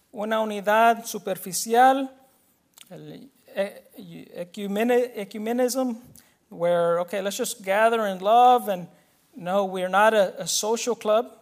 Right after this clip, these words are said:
It's not because we have, uh, certain affinities or because we're Hispanic or anything like that. No, we are united and members because we are Christians, because we've been born again. Estamos unidos y miembros no porque es un club social,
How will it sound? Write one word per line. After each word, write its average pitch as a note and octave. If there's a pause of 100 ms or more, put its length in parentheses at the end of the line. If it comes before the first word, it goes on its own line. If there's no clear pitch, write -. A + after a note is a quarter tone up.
(120)
It's F#3
not F#3
because G3
we F#3
have, F#3+ (440)
uh, D3
certain G#3
affinities A3+
or F3
because F3
we're F#3+
Hispanic F#3+
or G3
anything G3
like F3+
that. F3
No, G#3
we G3+
are F3+ (400)
united F#3+
and F3
members A#3+
because E3+ (260)
we F3+
are F#3
Christians, F3
because D#3
we've D#3+
been E3
born F3
again. E3+ (360)
Estamos G3
unidos A3
y F3
miembros A3
no G3
porque G3+
es F3+
un G3+
club G3
social, G3